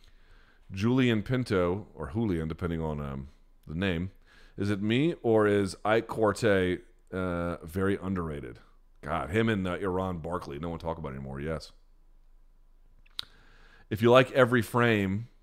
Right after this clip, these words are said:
the YouTube channel, check out Like Stories of Old, on par, if not superior. All right,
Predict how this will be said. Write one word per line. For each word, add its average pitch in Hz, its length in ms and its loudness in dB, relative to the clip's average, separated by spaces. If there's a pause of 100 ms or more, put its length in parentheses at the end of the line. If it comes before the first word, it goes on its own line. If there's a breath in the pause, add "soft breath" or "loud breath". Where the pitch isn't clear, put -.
(320)
the 87 320 -2 (420)
YouTube 98 280 -6
channel, 80 360 -4 (600 soft breath)
check 123 200 0
out 117 360 6 (220)
Like 107 420 4
Stories 135 680 4
of 113 280 -2
Old, 104 460 2
on 107 200 2
par, 107 340 2
if 92 200 -6
not 98 240 -4
superior. 135 880 0 (1160 soft breath)
All 123 140 -2
right, 127 260 4